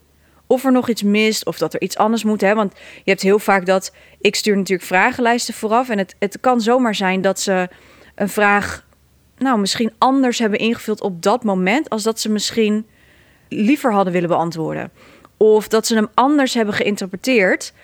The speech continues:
dan dat ik misschien had verwacht. En dat blijkt dan in het design, eh, moeten daarvoor dingen aangepast worden, omdat met beeld, heel veel mensen denken ook in beeld, heel veel mensen vinden het fijn om visueel dingen te zien. Dan pas komt het naar boven, zeg maar,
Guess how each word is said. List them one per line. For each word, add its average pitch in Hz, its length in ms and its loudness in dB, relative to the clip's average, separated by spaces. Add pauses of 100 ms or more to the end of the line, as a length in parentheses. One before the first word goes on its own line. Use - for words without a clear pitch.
(140)
dan 196 180 -2
dat 185 220 0
ik 262 120 0
misschien 208 380 -2
had 175 200 -2
verwacht. 160 560 -4 (420)
En 220 160 -2
dat 214 140 -2
blijkt 208 240 2
dan 214 140 0
in 202 100 0
het 190 100 -2
design, 202 680 2 (640)
eh, 196 460 -4
moeten 294 360 2
daarvoor 196 380 2
dingen 185 260 0
aangepast 247 520 0
worden, 160 320 -4
omdat 233 420 0 (600)
met 202 440 0
beeld, 254 360 4
heel 226 160 2
veel 208 120 -6
mensen 175 300 -2
denken 196 320 0
ook 202 140 -2
in 202 120 0
beeld, 214 240 2
heel 185 120 -2
veel 180 120 -6
mensen 170 240 -6
vinden 180 180 -4
het - 100 -12
fijn 302 260 2
om 285 80 0
visueel 240 420 0
dingen 208 220 0
te 202 80 -10
zien. 185 360 -2 (720)
Dan 269 420 2
pas 262 240 0
komt 262 220 2
het 226 100 -4
naar 190 160 -4
boven, 226 400 0
zeg 302 180 -4
maar, 294 300 -2